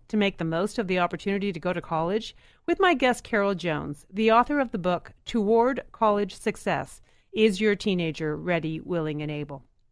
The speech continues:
I'm Beatrice Schultz. Welcome to our weekly show, College Smart Radio, where we help you tackle the runaway costs of a college education.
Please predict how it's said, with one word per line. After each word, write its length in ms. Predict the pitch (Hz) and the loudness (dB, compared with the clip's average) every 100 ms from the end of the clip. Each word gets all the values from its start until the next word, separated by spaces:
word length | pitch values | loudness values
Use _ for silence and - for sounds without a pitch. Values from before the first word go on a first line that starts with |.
| _ _ - | _ _ 0
I'm 180 | 285 311 | 4 4
Beatrice 360 | 226 190 175 | 4 2 -2
Schultz. 380 | - 151 - _ _ | -6 -10 -12 _ _
Welcome 320 | - 294 302 277 | 2 2 4 4
to 140 | 262 | 6
our 160 | 208 180 | 4 4
weekly 340 | 175 185 208 | 0 -4 -6
show, 440 | 175 - 165 143 139 | -6 -4 -4 -4 -8
College 480 | - 254 254 262 214 - | -2 2 2 0 -4 -14
Smart 440 | - 208 180 175 | -8 -2 0 0
Radio, 500 | 175 165 160 151 170 - _ _ _ | -2 -6 -6 -10 -14 -20 _ _ _
where 120 | 294 | 2
we 160 | 302 339 | 4 4
help 240 | 311 262 | 4 4
you 280 | 220 226 220 | 2 2 2
tackle 460 | 214 185 160 165 156 | 0 0 0 -2 -6
the 80 | 160 | -2
runaway 360 | 185 180 180 | -2 0 -2
costs 440 | 180 190 147 147 170 | -2 -2 -2 -4 -8
of 80 | |
a 40 | 151 | -10
college 420 | - 175 160 151 | -4 -2 -2 -4
education. 640 | 143 151 - 151 156 135 | -8 -10 -8 -8 -8 -14